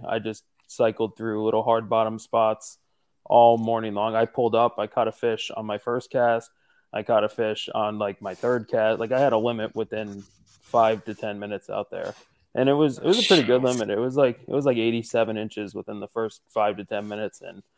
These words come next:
Speaker 1: I just proceeded to just try to burn it to the ground as much as possible 'cause I knew I wasn't saving anything.
Speaker 2: Yeah.
Speaker 1: And just slowly upgraded throughout the day. Um, and then, um, yeah, I mean, I caught my,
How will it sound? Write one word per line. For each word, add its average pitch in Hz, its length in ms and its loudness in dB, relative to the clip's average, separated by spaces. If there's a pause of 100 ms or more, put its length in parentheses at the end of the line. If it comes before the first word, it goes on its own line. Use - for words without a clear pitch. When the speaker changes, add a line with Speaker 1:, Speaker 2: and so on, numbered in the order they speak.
(240)
Speaker 1:
I 120 140 2
just 120 220 -4
proceeded 107 440 -6
to 98 80 -14
just 101 200 -12
try 110 120 0
to 101 80 0
burn 101 300 -6
it 98 140 -10
to - 100 -18
the 104 80 -6
ground 104 280 -2
as 98 120 -10
much 98 220 -10
as - 80 -20
possible 107 420 -2
'cause 110 160 -12
I 113 80 -4
knew 110 180 -4
I 107 80 0
wasn't 101 320 -4
saving 107 360 -4
anything. 104 520 -10 (840)
Speaker 2:
Yeah. 101 200 -2
Speaker 1:
And 123 460 4
just - 240 -2
slowly 120 280 8
upgraded 113 540 4
throughout 113 300 2
the 107 60 -6
day. 110 360 0 (540)
Um, 107 500 -2 (480)
and 117 140 -8
then, 117 220 -2
um, 104 420 -2 (120)
yeah, 135 260 -2 (120)
I 107 60 -14
mean, 120 220 -4
I 113 100 0
caught - 240 -14
my, 113 400 -2